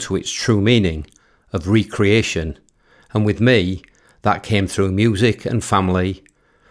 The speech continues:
with football coming back into the picture after a period of disenchantment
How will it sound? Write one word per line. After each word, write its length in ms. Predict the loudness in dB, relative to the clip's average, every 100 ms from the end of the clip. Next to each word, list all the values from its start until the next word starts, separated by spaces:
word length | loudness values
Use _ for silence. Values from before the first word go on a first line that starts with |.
| _ -6
with 120 | -6
football 440 | 0 -2 2 0 0
coming 360 | 0 0 2
back 200 | -2 -2
into 200 | -4 -2
the 100 | -6
picture 540 | -4 -6 -4 -2 -2 -4 _ _ _ -6
after 280 | -6 0 -2
a 40 |
period 420 | 0 0 2 0
of 120 | -2 -2
disenchantment 1040 | -2 0 -2 0 0 0 -2 -6 -8